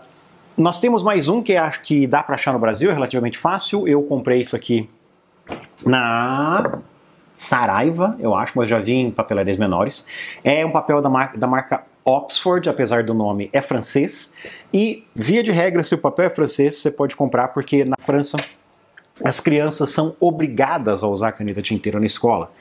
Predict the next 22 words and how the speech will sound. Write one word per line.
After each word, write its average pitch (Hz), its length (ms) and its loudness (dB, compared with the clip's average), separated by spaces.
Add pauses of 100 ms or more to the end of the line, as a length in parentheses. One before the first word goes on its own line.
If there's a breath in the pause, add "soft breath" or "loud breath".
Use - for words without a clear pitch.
(460 loud breath)
Então, 135 760 2
qualquer 156 480 0 (260)
caderno 123 440 2
escolar, 117 640 0 (420 soft breath)
ele 139 400 2 (240)
é 143 140 2
feito - 340 -2
pra - 80 -4
caneta 120 260 -2
tinteira. 117 380 -4 (380 loud breath)
É, 123 180 4
o 160 100 2
que 143 120 0
eu 233 80 6
gosto 190 480 2
dele, 101 420 0 (260)
ele 151 300 2
é 165 160 2
caderno 202 300 0
escolar, 381 420 0 (140)
tá - 80 -2
vendo? 349 180 0